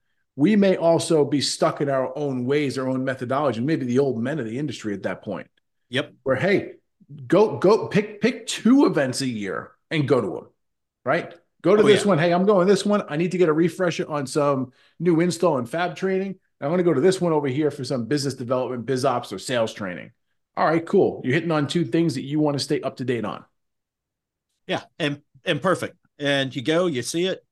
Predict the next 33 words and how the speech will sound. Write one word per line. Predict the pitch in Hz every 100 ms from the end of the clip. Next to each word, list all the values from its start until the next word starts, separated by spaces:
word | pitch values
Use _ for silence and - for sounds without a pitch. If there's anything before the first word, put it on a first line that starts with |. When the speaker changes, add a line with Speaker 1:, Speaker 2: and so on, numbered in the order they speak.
| _
Speaker 2:
you, | 139 131 104
you | 139 117
get | 175 170
what | 160 190
you | 208
need | 175 139
out | 127 120
of | 139
it. | 143 _ -
Speaker 1:
Mm-hmm. | 92 113 - _ _ _ _ -
Speaker 2:
Do | 160
what | 160
you | 156
gotta | 175
do. | 170 123
I | 139
mean, | 147
I've | 143 202
literally | 175 180 170
been | 151 156
in | 147 135
things | 165 156 147 123 - -
ten | 175 160
minutes, | 156 151 -
been | 139
like, | 135 120 _ _ _ _ _ _ 127
"I |
got | 143 147
what | 147
I |
needed | 143 156 107
here." | 117 101 _ _ _
Speaker 1:
Yeah. | 92 78